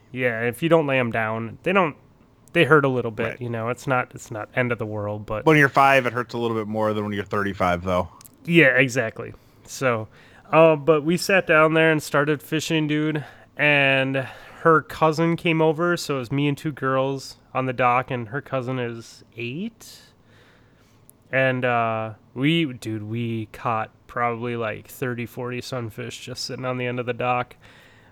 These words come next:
Speaker 1: Uh, it was a pretty good time, and, and the, her cousin was, was just getting into the point where she likes taking fish off the hooks. So if it was a smaller sunny, she'd be like,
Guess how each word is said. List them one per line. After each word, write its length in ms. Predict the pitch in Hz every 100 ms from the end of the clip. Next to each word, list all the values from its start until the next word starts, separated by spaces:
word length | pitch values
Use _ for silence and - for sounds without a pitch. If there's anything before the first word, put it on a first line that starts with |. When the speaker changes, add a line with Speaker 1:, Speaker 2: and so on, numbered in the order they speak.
| -
Speaker 1:
Uh, 340 | 120 117 110 -
it 40 | 110
was 260 | 139 135
a 40 | 113
pretty 200 | - 135
good 160 | 123
time, 400 | 107 120 120 117
and, 260 | 120 117 113
and 220 | 117 135
the, 260 | 127 120 113 -
her 120 | -
cousin 440 | 139 - 120 120 120
was, 400 | 113 113 - - _ _
was 180 | 131 127 - -
just 400 | 165 175 151 -
getting 320 | 151 135 131
into 280 | 131 127 131
the 140 | 120
point 260 | - 123 120
where 120 | 120
she 160 | - 127
likes 260 | 117 -
taking 320 | - 127 120
fish 260 | 117 131 -
off 200 | 143 -
the 80 | 127
hooks. 380 | 156 165 - - - - -
So 160 | - 131
if 120 | -
it 60 |
was 140 | 131 110
a 60 |
smaller 440 | 113 127 117 131 139
sunny, 440 | - 151 156 175
she'd 240 | 160 - 123
be 100 | 131
like, 220 | 139